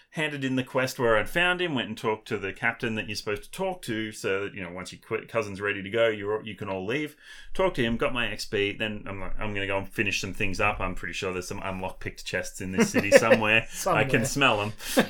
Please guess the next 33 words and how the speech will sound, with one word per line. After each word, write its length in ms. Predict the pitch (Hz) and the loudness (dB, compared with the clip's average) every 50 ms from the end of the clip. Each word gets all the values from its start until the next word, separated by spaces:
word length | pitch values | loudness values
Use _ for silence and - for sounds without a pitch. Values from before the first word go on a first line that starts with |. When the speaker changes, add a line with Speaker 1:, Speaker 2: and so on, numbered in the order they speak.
| - | 6
Speaker 1:
Um, 400 | 247 - 233 226 117 117 233 - - - - - - - | 6 8 8 8 6 4 2 -2 -8 -14 -16 -14 -14 -4
so, 320 | - - 170 151 151 151 | 4 6 6 8 8 6
you 160 | 151 151 175 156 | 6 4 4 2
know, 100 | 127 123 | 4 4
I 100 | 127 135 | 2 2
went 200 | 143 143 135 127 | 2 2 0 0
and 240 | 123 120 120 117 | 0 -2 -4 -4
did 220 | - 135 131 117 - | -2 0 0 0 0
another 400 | - 113 107 107 110 117 127 120 | 0 0 0 2 0 0 0 -2
side 320 | - - 123 123 123 120 | -2 0 0 -2 -2 0
quest 200 | - 127 120 120 | -2 -2 -2 0
and 80 | 131 131 | -2 -2
everything, 180 | 127 135 135 135 | -2 -2 -2 -2
and 100 | 143 156 | -2 -2
then 80 | 151 | -2
I 40 | 151 | -4
found 200 | - - 147 143 | -2 -2 -2 -2
a 40 | 139 | 0
poster 340 | - 214 - - - - 165 | 2 0 0 0 2 0 0
on 80 | 135 117 | 0 0
the 80 | 107 | -2
wall, 240 | 101 98 95 90 90 | -4 -2 -2 -2 -2
and 80 | 92 95 | -2 -4
I 60 | 95 | -6
grabbed 320 | 90 101 98 101 107 95 | -4 -4 -4 -4 -4 -4
it, 120 | 104 107 - - - - - - | -6 -6 -6 -10 -20 -16 -8 -6
and 140 | 117 117 | -4 -4
the 60 | 113 - | -4 -4
poster 360 | - 107 101 101 - - 110 | -2 -2 -2 -2 -2 -6 -6
was, 500 | 101 101 101 101 101 101 98 - - _ _ _ _ _ _ _ _ _ _ _ _ _ - | -4 -2 -2 -2 -2 -4 -6 -8 -12 _ _ _ _ _ _ _ _ _ _ _ _ _ -12
"Hey, 380 | - - 127 127 123 107 95 90 - - | -4 -2 0 0 2 0 0 -4 -6 -8
we've 340 | 101 110 113 110 98 - | -6 -4 -4 -4 -6 -2
got 280 | - 117 110 107 - | 0 2 2 2 2